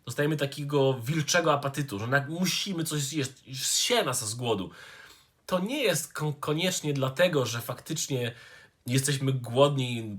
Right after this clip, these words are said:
potrzebujemy więcej jedzenia, tylko dlatego, że spadł nam bardzo niebezpiecznie poziom cukru, ponieważ było niestabilny, ponieważ jedliśmy słodycze. W takiej sytuacji bardzo ciężko trzymać się swojej wyznaczonej ilości kalorii, ponieważ ten cukier szaleje i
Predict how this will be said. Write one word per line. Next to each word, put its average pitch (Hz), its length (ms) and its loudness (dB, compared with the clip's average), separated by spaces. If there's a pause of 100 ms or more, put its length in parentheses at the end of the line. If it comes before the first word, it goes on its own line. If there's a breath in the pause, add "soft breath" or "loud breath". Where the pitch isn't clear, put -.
(120)
potrzebujemy 131 460 2
więcej 127 340 0
jedzenia, 127 460 2 (200 loud breath)
tylko 160 200 0
dlatego, 185 260 2
że 180 80 0
spadł 202 460 0
nam 180 380 0
bardzo 175 400 4
niebezpiecznie 165 760 -2 (200 loud breath)
poziom 160 320 2
cukru, 135 440 -4 (340)
ponieważ 165 300 2
było 185 240 -2
niestabilny, 190 640 -2
ponieważ 147 260 -2
jedliśmy 160 300 -6
słodycze. 139 600 -4
W - 100 -16
takiej 214 440 4
sytuacji 175 580 0
bardzo 190 400 2
ciężko 170 380 -2
trzymać 170 400 -2
się 156 300 0
swojej 147 320 0
wyznaczonej 143 440 -2
ilości 113 340 -4
kalorii, 123 460 0 (220 loud breath)
ponieważ 185 260 2
ten 180 160 -4
cukier 190 280 -2
szaleje 143 420 4
i - 240 -12